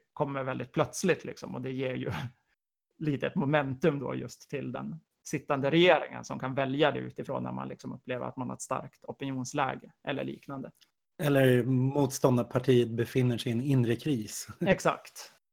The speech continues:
Speaker 1: Och Labour vacklade ju liksom väldigt mycket, som jag sa, under den här perioden på grund av att så här, den här nyliberala gruppen New Labour som hade styrt hade ju liksom då förlorat lite sin geist.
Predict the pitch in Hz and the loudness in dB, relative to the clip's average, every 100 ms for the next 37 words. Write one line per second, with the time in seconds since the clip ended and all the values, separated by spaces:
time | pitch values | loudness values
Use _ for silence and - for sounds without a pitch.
0 | _ _ 202 175 220 196 180 165 - - | _ _ 0 4 4 4 4 4 2 0
1 | 196 220 160 139 135 143 139 135 147 143 | 4 6 4 -2 -6 -4 -4 -2 -4 0
2 | 208 180 147 - 220 156 135 135 139 131 | 2 2 0 4 6 6 4 -2 -2 -2
3 | 135 139 135 127 123 139 156 202 202 143 | -2 -2 -2 -4 -6 0 4 6 4 2
4 | 135 135 127 135 135 151 - _ _ - | 0 -2 -2 -4 -4 -4 -10 _ _ -4
5 | 143 139 143 139 139 151 170 143 135 143 | -2 0 -2 -2 2 6 6 6 0 -6
6 | 139 _ _ - 139 - 139 139 151 180 | -10 _ _ -6 -4 -4 -4 0 4 4
7 | 147 139 131 139 131 131 - 202 135 - | 2 -4 -6 -8 -8 -6 -2 -2 -2 -10
8 | - _ _ _ _ 151 139 143 135 131 | -18 _ _ _ _ 2 2 0 0 -4
9 | 139 127 - - 151 208 185 139 123 - | -6 -6 -6 -2 0 4 4 4 -2 -6
10 | 131 - 127 - 131 135 156 196 127 - | -8 -6 -6 -6 -8 0 6 6 4 -6
11 | - | -14